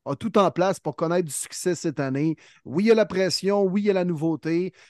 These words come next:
mais je regarde vraiment l'alignement. Je pense que les Bills, euh, sont aussi bons, mais ne se sont pas améliorés contrairement à l'an dernier.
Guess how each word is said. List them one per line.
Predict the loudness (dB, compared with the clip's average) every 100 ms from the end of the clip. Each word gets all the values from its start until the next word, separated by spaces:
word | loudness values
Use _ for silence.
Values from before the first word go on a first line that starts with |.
| _
mais | -10
je | -4
regarde | -2 2 2
vraiment | 2 -2 0 2
l'alignement. | 2 0 -2 -2 -2 -4 -6
Je | -18 _ _
pense | -4 -4
que | -2
les | -2 0
Bills, | 0 0 2 4 2 -2 -8 -6
euh, | -2 -2 -2 -4 -8 -14 _ _
sont | -12 -8 -2 2 4 2 0
aussi | 2 4 4 0 -4
bons, | 0 2 4 2
mais | 2 2
ne | 2 0
se | -2 -4
sont | -4 -2 -4
pas | 0 0 2
améliorés | -2 0 0 0 2 4 2 -2
contrairement | -6 -4 -4 -2 -2
à | 0
l'an | 0
dernier. | -2 -4 -4 -4 -4